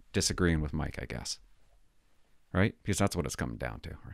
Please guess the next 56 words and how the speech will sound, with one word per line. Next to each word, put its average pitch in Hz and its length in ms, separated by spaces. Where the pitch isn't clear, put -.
I 131 80
don't 143 100
even 131 160
know 127 80
what 117 140
to 107 80
say. 135 240
I 123 40
don't 107 120
know 98 80
if 90 60
there's 98 180
any 95 120
more 87 200
point 87 260
talking 120 300
about 120 180
it. 113 60
I've 85 100
already 92 220
spent 82 260
too - 80
much 78 220
time 110 280
on 117 140
it, 117 80
but 78 160
he 95 140
wants 101 280
the 87 120
R 85 100
C 85 160
M 80 80
P 92 160
commissioner 82 460
fired 110 420
because 80 340
she's - 220
not 85 160
handling 85 400
systemic 82 440
racism, 98 520
racism 101 540
all 95 160
that 95 220
well, 92 320
even 80 240
though 80 80
we 78 100
have 78 160
no 82 180
examples 73 480
of 76 140
a 78 40
systemic - 480
racism. - 500